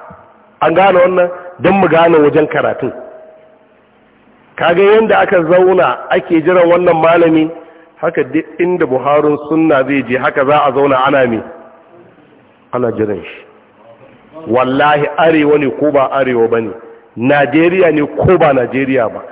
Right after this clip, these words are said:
kai ko ƙasan Makka ka je sai kaga Larabawan suna cewa, "Waye wannan?" Me yasa?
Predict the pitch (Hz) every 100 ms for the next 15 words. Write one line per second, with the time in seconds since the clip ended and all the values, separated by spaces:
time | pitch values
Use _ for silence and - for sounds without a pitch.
0 | - - 170 160 214 202 202 190 - -
1 | - 208 175 151 143 139 139 143 127 151
2 | 151 151 151 160 139 147 139 143 127 131
3 | 131 110 110 98 - - - _ _ _
4 | _ _ _ - _ _ _ 151 165 -
5 | - - 139 156 170